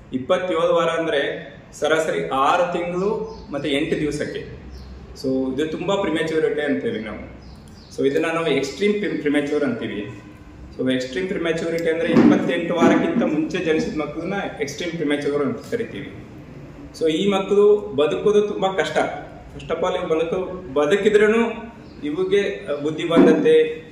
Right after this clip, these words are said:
ಕಣ್ ಸಮಸ್ಯೆ, ಕಿವಿ ಸಮಸ್ಯೆ, ಬೇರೆ ಬೇರೆ ತರ ಸಮಸ್ಯೆಗಳು ತುಂಬಾ ಜಾಸ್ತಿ ಇರ್ತವೆ. So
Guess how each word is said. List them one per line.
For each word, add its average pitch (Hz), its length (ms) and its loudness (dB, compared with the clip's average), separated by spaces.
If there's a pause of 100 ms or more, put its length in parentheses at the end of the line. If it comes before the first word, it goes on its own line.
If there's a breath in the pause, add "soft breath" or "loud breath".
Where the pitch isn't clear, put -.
(120)
ಕಣ್ 160 200 0
ಸಮಸ್ಯೆ, 156 720 0
ಕಿವಿ 156 200 -2
ಸಮಸ್ಯೆ, 156 800 -2 (160)
ಬೇರೆ 156 220 8
ಬೇರೆ 170 280 2
ತರ 170 140 0
ಸಮಸ್ಯೆಗಳು 160 600 0
ತುಂಬಾ 147 160 0
ಜಾಸ್ತಿ 135 360 0
ಇರ್ತವೆ. 107 300 -4 (1160)
So 135 420 -2